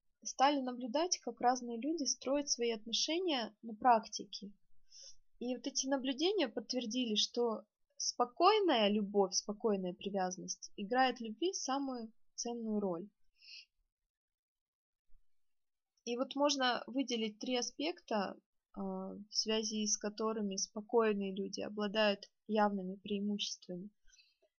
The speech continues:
Это забота, секс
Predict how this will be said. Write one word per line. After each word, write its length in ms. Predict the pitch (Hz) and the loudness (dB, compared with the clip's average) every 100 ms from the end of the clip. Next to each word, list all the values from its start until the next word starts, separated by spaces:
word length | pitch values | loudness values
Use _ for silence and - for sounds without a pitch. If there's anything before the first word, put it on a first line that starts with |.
| - | -18
Это 200 | - - | -8 -2
забота, 680 | 214 214 208 349 403 370 339 _ _ _ _ - - | 2 2 2 2 2 0 0 _ _ _ _ -20 -10
секс 600 | - 285 339 349 - | -4 0 -2 -2 -6